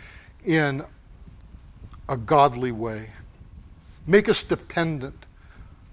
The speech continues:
on you even more so. Let our Lord be our eternal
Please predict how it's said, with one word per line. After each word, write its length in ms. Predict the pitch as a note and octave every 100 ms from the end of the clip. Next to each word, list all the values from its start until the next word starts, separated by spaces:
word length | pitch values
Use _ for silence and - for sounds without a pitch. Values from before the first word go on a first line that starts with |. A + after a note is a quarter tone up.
| - - -
on 320 | D#3 D#3 D3
you 440 | C#3+ C#3 A#2 A2+ G2+ - - - - - - - - - - - - - - - -
even 300 | F3+ D#3+ D#3
more 240 | C#3+ C#3 B2
so. 380 | - A#2 G#2+ A2+ - - - - - - - - - - - - - - - - - _ _ _ _ -
Let 160 | D#3+ F#3
our 140 | F3+
Lord 640 | D#3 E3 E3+ D#3 D3 B2+ A#2 - _ _ _
be 220 | E3 E3
our 260 | - C#3+ D3
eternal 920 | A#3 D3+ - - F3+ F3+ D#3 A#2 -